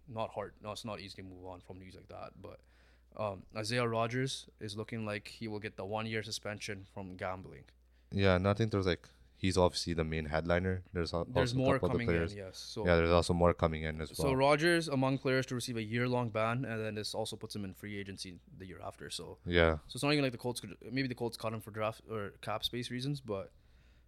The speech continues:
Speaker 1: um, as among a group of players expected to receive a season-long suspension this week for alleged gambling.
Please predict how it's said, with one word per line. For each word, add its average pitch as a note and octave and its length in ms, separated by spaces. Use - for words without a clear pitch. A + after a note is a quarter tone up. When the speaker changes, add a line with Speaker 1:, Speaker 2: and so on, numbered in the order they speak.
Speaker 1:
um, G#2+ 540
as B2 100
among C3+ 280
a D3 60
group C3+ 200
of C3 80
players B2+ 300
expected A#2+ 400
to A#2+ 60
receive A#2 380
a A2 80
season-long A2 480
suspension A2 440
this G#2 180
week G#2+ 120
for G#2+ 100
alleged G2+ 420
gambling. G#2+ 440